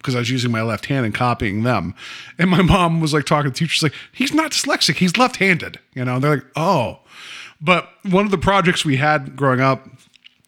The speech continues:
is we would draw, like, this, like, piece of paper. I don't know how they did it. I was, obviously I was a kid.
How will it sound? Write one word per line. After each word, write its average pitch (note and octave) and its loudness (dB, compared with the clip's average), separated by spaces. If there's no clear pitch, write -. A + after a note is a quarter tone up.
is C3+ 0
we C#3 4
would C3+ 2
draw, C3+ 2
like, C3 -4
this, C3 -6
like, A#2+ -4
piece B2 -6
of - -10
paper. A2+ -2
I A#2 0
don't A2+ -2
know A2+ -4
how G#2+ -2
they G#2+ -2
did G2 -2
it. G#2+ -2
I G#2 0
was, G2 -10
obviously A2+ -2
I - -6
was F2 -10
a E2+ -16
kid. F#2 -6